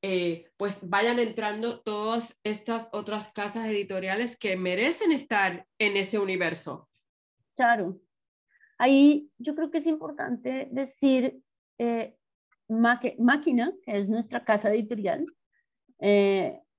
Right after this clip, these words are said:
Speaker 2: produce algunos libros, en co-, hacemos como coproducciones con editoriales, es de lo que más hacemos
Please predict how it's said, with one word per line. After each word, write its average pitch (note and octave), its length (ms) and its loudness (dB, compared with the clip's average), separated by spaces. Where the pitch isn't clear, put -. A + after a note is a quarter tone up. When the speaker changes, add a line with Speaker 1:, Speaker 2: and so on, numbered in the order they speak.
Speaker 2:
produce G#3+ 680 2
algunos A#3 440 2
libros, C#4 360 -2
en C#4+ 200 -2
co-, - 380 -6
hacemos A3 420 -4
como C4 220 -2
coproducciones A3 920 0
con C4 140 -4
editoriales, A3 960 -2
es G3 200 -4
de G#3 100 2
lo G#3+ 120 0
que A3 80 -6
más F#3+ 200 -2
hacemos G3 560 -6